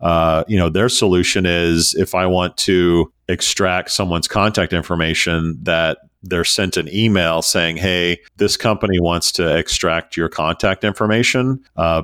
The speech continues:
please click here to approve or not." I mean, I think that's gonna greatly deter the number of contact, uh, contacts that you can grab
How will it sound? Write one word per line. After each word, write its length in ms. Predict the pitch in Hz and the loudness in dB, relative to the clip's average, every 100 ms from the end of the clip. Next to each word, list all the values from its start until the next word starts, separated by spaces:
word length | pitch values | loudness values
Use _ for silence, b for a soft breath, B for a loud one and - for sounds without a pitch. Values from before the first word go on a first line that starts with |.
| - | -4
please 580 | - 104 104 98 92 - | -2 2 4 4 2 -2
click 280 | - 196 - | 0 -2 0
here 200 | 95 92 | 0 0
to 160 | - | 0
approve 840 | 85 - 104 95 82 80 85 - - _ - | -2 0 2 4 4 2 0 -2 -16 _ -4
or 200 | 90 82 | -2 0
not." 540 | 87 90 67 - - - 90 | 0 0 -2 -6 -10 -10 -4
I 20 | |
mean, 120 | 90 | 0
I 100 | 101 | 2
think 200 | 107 82 | 0 0
that's 240 | 92 92 - | 0 0 -2
gonna 260 | 92 80 78 80 - | -2 -2 -4 -14 -10
greatly 480 | - 87 120 95 82 | -2 2 2 2 2
deter 680 | 78 80 - 85 80 78 - _ _ _ | 0 -2 0 2 2 -2 -6 _ _ _
the 80 | - | -4
number 260 | 85 85 85 | -2 0 2
of 180 | 78 - | 0 0
contact, 600 | 92 90 95 85 - - | 0 0 0 -2 -6 -6
uh, 220 | 85 80 80 - | 0 0 0 -2
contacts 400 | 98 95 85 - | -2 0 0 -2
that 180 | 80 | -2
you 100 | 87 82 | -2 -2
can 160 | 80 | -4
grab 580 | 73 78 92 78 71 | -2 0 0 0 -2